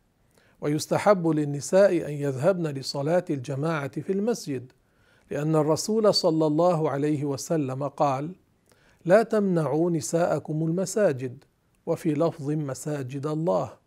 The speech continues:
وفي لفظ: "لا تمنعوا نساءكم من المساجد وليخرجن تفلات"، أي بلا زينة ولا عطر. وقال في حديث آخر: "صلاة المرأة في بيتها أفضل من صلاتها في المسجد"،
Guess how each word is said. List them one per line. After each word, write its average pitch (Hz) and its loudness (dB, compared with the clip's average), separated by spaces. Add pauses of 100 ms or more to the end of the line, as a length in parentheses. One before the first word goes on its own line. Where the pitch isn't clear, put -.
(600)
وفي 151 2
لفظ: 190 2
"لا 175 2
تمنعوا 180 0
نساءكم 190 2
من 214 0
المساجد 156 -2 (380)
وليخرجن 156 -2
تفلات"، 139 -4 (800)
أي 156 4
بلا 170 2
زينة 180 0
ولا 220 0
عطر. 120 -6 (880)
وقال 196 4
في 190 -2
حديث 165 -2
آخر: 156 -4 (540)
"صلاة 175 4
المرأة 180 2
في 175 -4
بيتها 143 -4 (420)
أفضل 190 2
من 175 2
صلاتها 170 -2
في - -6
المسجد"، 143 -6